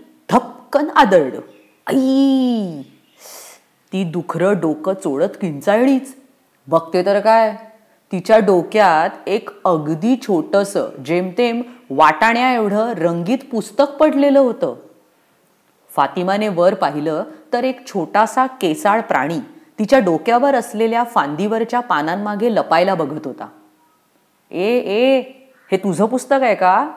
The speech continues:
तिने वरच्या जगाच्या दिशेने बघत प्रश्न विचारला, पण तिला कुठलंच उत्तर मिळालं नाही.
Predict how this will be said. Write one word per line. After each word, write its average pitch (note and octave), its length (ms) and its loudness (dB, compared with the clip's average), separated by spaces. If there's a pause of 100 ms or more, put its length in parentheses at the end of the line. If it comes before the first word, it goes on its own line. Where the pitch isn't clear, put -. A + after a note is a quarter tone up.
(720)
तिने D#3+ 220 -2
वरच्या E3 460 0
जगाच्या D#3 500 -2
दिशेने E3 440 -6
बघत D3+ 320 -6
प्रश्न B3+ 340 -4
विचारला, F#3 600 -2 (580)
पण D4+ 180 -2
तिला E4 180 2
कुठलंच D#4 540 0
उत्तर C#4 360 2
मिळालं D#3+ 380 -2
नाही. B2 160 -10